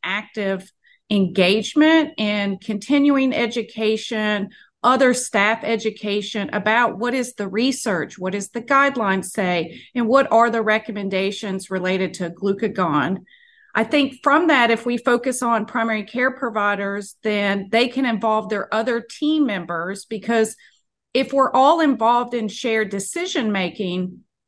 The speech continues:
and we're all educated on what those evidence-based recommendations are,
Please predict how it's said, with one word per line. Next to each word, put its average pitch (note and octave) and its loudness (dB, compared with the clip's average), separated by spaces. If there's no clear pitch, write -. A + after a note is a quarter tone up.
and A3+ 2
we're A#3 4
all C#4+ 4
educated G#3 -2
on G3+ -4
what A3 -6
those G#3 -6
evidence-based G#3 -4
recommendations G3+ -4
are, F3+ -2